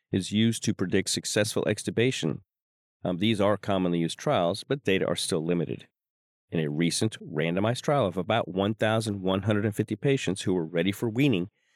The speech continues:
rates of successful extubation were higher and mortality was lower in patients who underwent thirty minutes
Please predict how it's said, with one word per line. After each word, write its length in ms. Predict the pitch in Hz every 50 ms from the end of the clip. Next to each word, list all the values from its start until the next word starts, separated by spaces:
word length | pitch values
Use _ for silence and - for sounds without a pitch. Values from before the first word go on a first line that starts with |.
| _ _ _ _ _ _ _ -
rates 300 | 95 117 151 - - -
of 100 | 120 -
successful 520 | - 117 - - - 120 - - - - -
extubation 640 | 107 - - - 98 85 101 104 104 - 104 95 92
were 160 | 90 82 78
higher 680 | - - - - 151 147 113 90 82 82 85 98 - _ _ _ _ -
and 180 | 87 85 85 87
mortality 640 | 92 92 92 - - - 85 85 87 87 92 101
was 220 | 107 120 117 - 147
lower 440 | 160 165 123 90 82 90 113 131 127 156
in 120 | 117 117
patients 440 | 107 - 104 92 - - 107 101 -
who 100 | 110 -
underwent 400 | 98 101 95 98 92 92 - -
thirty 420 | - - - - 104 104 117 131
minutes 520 | 135 123 110 95 90 90 - - - -